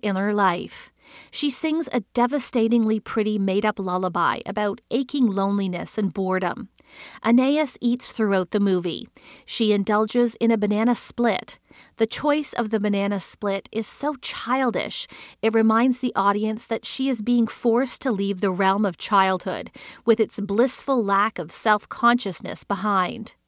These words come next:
In childhood, one can exist without knowing whether they are attracted to the opposite sex. Aeneas continues to eat candy like a child,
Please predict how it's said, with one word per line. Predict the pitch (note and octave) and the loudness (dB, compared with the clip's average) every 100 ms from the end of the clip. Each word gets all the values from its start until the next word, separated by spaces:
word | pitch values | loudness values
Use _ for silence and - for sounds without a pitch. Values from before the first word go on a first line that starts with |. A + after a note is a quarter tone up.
| _ - - - - | _ -20 -20 -18 0
In | C4 | 2
childhood, | C4 - E4 F4+ F4 E4+ D#4+ - - - - | 2 4 4 4 0 -2 -2 -6 -18 -20 0
one | C#4+ F#4+ | 2 2
can | - A4 | -2 -2
exist | F4+ F#3 G#3+ A3+ - | 0 0 2 2 2
without | A#3+ B3 B3 | -2 0 0
knowing | G3+ G3+ A#3+ F3+ E3+ | 0 0 0 0 -2
whether | F#3 G#3 | -2 0
they | G3 G3+ | 0 0
are | F#3+ | 0
attracted | F#3 - - A3+ - C4 B3+ | -2 -4 -2 -2 -2 -6 -4
to | A#3+ | 0
the | A3+ | 2
opposite | G3+ G3+ A#3 - B3 | 2 0 -2 -6 -8
sex. | - D#4 A3+ - - - - - - - | 2 4 4 0 -8 -10 -10 -18 -20 -6
Aeneas | G#3 G3+ G#3+ C4 - - | 0 0 2 0 -2 -4
continues | - A#3+ - C#4 C4+ C4+ - | -4 -4 -2 0 2 0 -6
to | - | -2
eat | B3+ B3 | -2 -4
candy | - - B3+ G3+ D3+ - | -4 2 2 2 -4 -4
like | A3 A#3+ | -4 -2
a | |
child, | B3 - A#3 G3 - - | -2 4 4 4 -2 -10